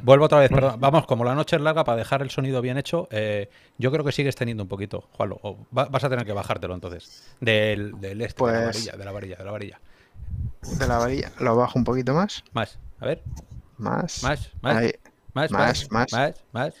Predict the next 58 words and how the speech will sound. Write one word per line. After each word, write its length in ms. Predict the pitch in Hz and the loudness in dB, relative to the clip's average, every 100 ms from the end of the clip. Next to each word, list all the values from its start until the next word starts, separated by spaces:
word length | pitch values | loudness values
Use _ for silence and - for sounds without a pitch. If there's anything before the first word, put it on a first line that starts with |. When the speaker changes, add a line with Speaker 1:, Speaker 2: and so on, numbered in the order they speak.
| - | -2
Speaker 1:
más. 220 | 143 170 | 0 0
Sigue, 280 | - 147 156 | -4 -6 -4
sigue, 200 | - 139 | -4 0
Speaker 3:
Te-, 80 | 139 | 0
Speaker 1:
sigue. 160 | 151 160 - - - - - - - - | 0 -6 -8 -8 -10 -12 -10 -10 -8 0
Speaker 3:
tengo, 220 | 135 147 | 2 4
tengo 220 | 139 156 | 6 6
control 340 | 185 143 139 147 | 6 4 6 6
de 80 | |
volumen 340 | 147 123 151 123 | 8 6 4 2
aquí, 180 | 107 143 | 0 -2
me 100 | 110 | -2
parece. 340 | 104 131 107 | 0 0 -2
¿Lo 100 | 98 | 0
Speaker 1:
Sí, 140 | - 160 | 4 6
pero 100 | 131 | 6
Speaker 3:
puedo 60 | 135 | 4
Speaker 1:
es 120 | - | 4
el, 180 | 151 135 | 0 0
el 160 | 123 | -2
sonido 300 | 117 123 127 120 | -2 0 2 2
Speaker 3:
bajar? 60 | 113 | 2
Speaker 1:
de 140 | 104 | 0
brrr, 420 | 95 107 - 98 - _ _ | -2 -4 -4 -6 -8 _ _
brrr, 340 | - 87 90 - _ - | -16 -12 -14 -14 _ -14
brrr. 240 | 98 92 - | -12 -12 -12
Speaker 3:
Vale. 220 | 98 92 | -4 -4
Speaker 1:
Ese 120 | 95 | -4
que 140 | 90 92 | -8 -6
cuando, 260 | 95 95 | -6 -4
como 220 | 98 104 101 | -4 -4 -2
cuando 320 | 113 107 107 | 0 0 -2
el, 80 | 107 143 | -4 -10
el 120 | 113 | -10
sonido 320 | - 120 139 | -8 -6 -6
sale 300 | - 131 127 | -4 -4 -2
Speaker 3:
Más 180 | 120 101 | -4 -4
bajo. 240 | - - _ _ _ | -6 -10 _ _ _
Speaker 1:
y 200 | - 98 - | -12 -12 -8
le 140 | 95 87 | -8 -6
pega 160 | 110 | -4
Speaker 3:
Ah. 40 | 95 | -4
Speaker 1:
ahí 100 | 98 | -4
a 80 | 90 | -8
la 80 | |
membrana 420 | 90 87 92 92 87 | -8 -8 -8 -10 -10
directamente. 580 | 90 - 90 98 - - _ _ | -10 -12 -12 -14 -16 -20 _ _
A 80 | - | -4
ver, 140 | 135 | 0
ahí. 80 | 127 | 2
Speaker 3:
¿Qué 100 | 135 | 0
tal 160 | 120 120 | 0 0
ahí? 240 | 131 170 - | 0 -2 -8
¿Qué 100 | - | -8
tal 200 | 120 120 | -4 -2
ahí? 180 | 123 165 - _ _ - - | -4 -6 -12 _ _ -20 -6
Speaker 1:
Mucho 200 | 123 131 | -4 -2
mejor, 300 | 104 127 113 | -2 -4 -6